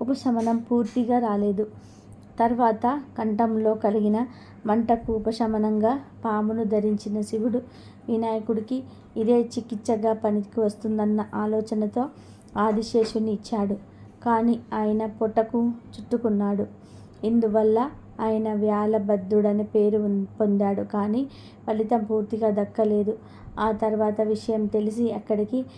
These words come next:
ఎనభై వేల మంది ఋషులు వచ్చారు. ఒక్కొక్కరు ఇరవై ఒక్క గరిక పూసల చొ-, చొప్పున పదహారు లక్షల ఎనభై వేల గరిక పూసను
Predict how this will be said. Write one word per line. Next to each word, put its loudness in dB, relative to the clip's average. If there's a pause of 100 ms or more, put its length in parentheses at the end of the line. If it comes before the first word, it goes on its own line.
(300)
ఎనభై 2
వేల 2
మంది 2
ఋషులు 0
వచ్చారు. -2 (580)
ఒక్కొక్కరు -2
ఇరవై 4
ఒక్క -2
గరిక 2
పూసల 0 (180)
చొ-, 2 (240)
చొప్పున 0 (460)
పదహారు 4
లక్షల 0
ఎనభై 2
వేల 2
గరిక 0
పూసను 0